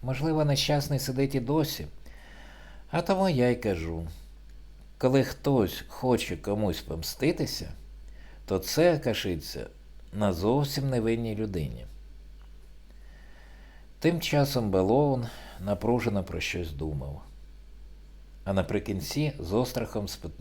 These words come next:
запитав фельдфебеля Ваника: «Пробачте, пане рахівник, так ви гадаєте, що через цю війну з Італією ми одержуватимемо менші порції?»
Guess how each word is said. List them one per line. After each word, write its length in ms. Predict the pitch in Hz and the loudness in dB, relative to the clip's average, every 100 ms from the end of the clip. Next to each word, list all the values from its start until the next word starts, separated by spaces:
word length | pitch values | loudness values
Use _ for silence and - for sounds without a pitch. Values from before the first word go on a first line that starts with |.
| - | -6
запитав 500 | 92 92 101 - 92 | -2 -2 -2 2 2
фельдфебеля 680 | 80 87 80 - 92 85 85 | 2 -6 -6 0 2 2 2
Ваника: 520 | 78 76 69 69 73 - - - - - - - - - - - | 0 0 -2 -6 -10 -12 -14 -14 -16 -16 -16 -16 -18 -18 -18 -14
«Пробачте, 680 | - 92 87 113 120 - 127 | -4 -2 4 4 4 2 -2
пане 360 | 127 127 117 113 | 4 4 4 2
рахівник, 680 | 107 - 101 98 82 73 - - - - - - | 2 0 -2 0 -2 -4 -10 -16 -16 -16 -16 -6
так 180 | 92 92 | -4 2
ви 140 | 110 | 4
гадаєте, 600 | 104 110 110 120 117 120 | 4 6 6 8 6 4
що 360 | 107 - 110 104 - - - - - - - - | 0 2 2 2 -2 -12 -18 -16 -16 -18 -16 -6
через 420 | - 107 110 - | 0 4 2 0
цю 240 | - 117 | 0 2
війну 320 | 104 101 107 | 2 2 2
з 80 | 95 | 0
Італією 720 | 101 110 110 107 92 87 90 - - - | 2 4 6 6 4 4 0 -4 -12 -8
ми 200 | 92 101 | 2 4
одержуватимемо 960 | 98 90 117 98 104 95 98 92 90 87 | 6 8 6 6 2 2 2 2 2 0
менші 460 | 87 104 101 - 80 | 0 0 0 -4 -6
порції?» 680 | - 120 143 139 95 78 | 0 2 2 -2 -8 -10